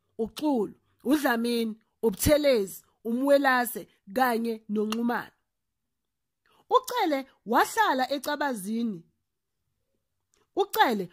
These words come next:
wayehlala ecabazini, azana cishe nabo bonke abantu kule ndawo, ngoba icabazi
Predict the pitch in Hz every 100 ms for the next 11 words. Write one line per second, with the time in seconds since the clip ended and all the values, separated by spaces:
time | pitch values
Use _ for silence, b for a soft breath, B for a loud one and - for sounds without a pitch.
0 | b - 247 349 359 381 359 330 349 339
1 | 320 254 190 220 226 202 B B 269 220
2 | 294 339 349 359 349 269 233 240 240 370
3 | 403 359 339 302 294 285 277 220 b -
4 | 320 247 240 214 185 160 - _ _ _
5 | _ b b 208 311 370 370 359 359 359
6 | 247 202